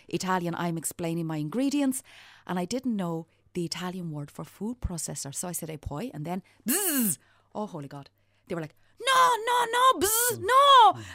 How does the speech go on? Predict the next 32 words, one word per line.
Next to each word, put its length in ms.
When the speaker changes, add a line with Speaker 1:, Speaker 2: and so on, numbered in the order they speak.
Speaker 1:
And 120
apparently 480
to 120
make 180
the 80
best 300
pesto, 540
just 160
for 100
everybody 260
listening, 380
it's 160
a 40
pestle 300
and 80
mortar 280
to 100
do 100
the 80
job. 340
And 120
never 240
admit 240
to 80
a 40
Sicilian 420
Speaker 2:
Yeah, 80
Speaker 1:
you 40
Speaker 2:
yeah. 80
Speaker 1:
use 140
a 40
machine. 380